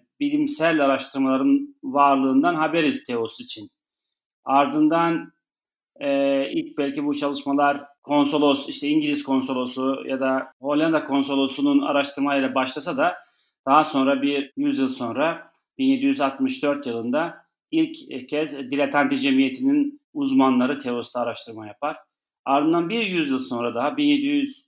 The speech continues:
altmış dörtten sonra bin sekiz yüz altmışlara gelindiğinde yine Diletanti Cemiyeti'nin mimar ve arkeologlarının burada çalıştığını görürüz. Ardından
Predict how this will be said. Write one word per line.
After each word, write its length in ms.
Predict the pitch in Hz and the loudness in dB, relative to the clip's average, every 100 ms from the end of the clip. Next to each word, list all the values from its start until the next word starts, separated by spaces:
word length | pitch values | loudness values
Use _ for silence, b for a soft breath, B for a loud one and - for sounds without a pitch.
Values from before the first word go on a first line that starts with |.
| _ | _
altmış 600 | 123 123 120 131 131 127 | -6 -4 -4 -4 -6 -8
dörtten 280 | 131 127 139 | -8 -6 -6
sonra 240 | 127 127 | -6 -6
bin 100 | 127 | -2
sekiz 300 | 151 151 143 | -2 -4 -6
yüz 160 | 135 123 | -4 -4
altmışlara 480 | 117 - 117 123 120 | -6 -10 -12 -8 -6
gelindiğinde 680 | 110 113 107 110 110 - - b b _ - | -8 -10 -12 -12 -6 -6 -6 b b _ 0
yine 240 | 160 175 | 2 2
Diletanti 500 | 147 143 143 143 135 | 2 0 2 0 0
Cemiyeti'nin 720 | 127 131 131 131 143 165 - _ _ | 0 0 0 -2 -4 -4 -6 _ _
mimar 500 | 131 135 139 151 143 | 2 6 6 6 6
ve 40 | |
arkeologlarının 600 | 131 131 135 127 135 127 | 4 2 -2 -2 -2 -2
burada 140 | 120 | -4
çalıştığını 480 | 120 123 113 - 113 | -6 -10 -12 -12 -10
görürüz. 540 | 107 104 123 160 - _ _ _ _ _ _ - | -10 -10 -10 -10 -14 _ _ _ _ _ _ 0
Ardından 840 | 139 147 151 151 170 170 165 151 | 2 4 4 2 4 2 0 -8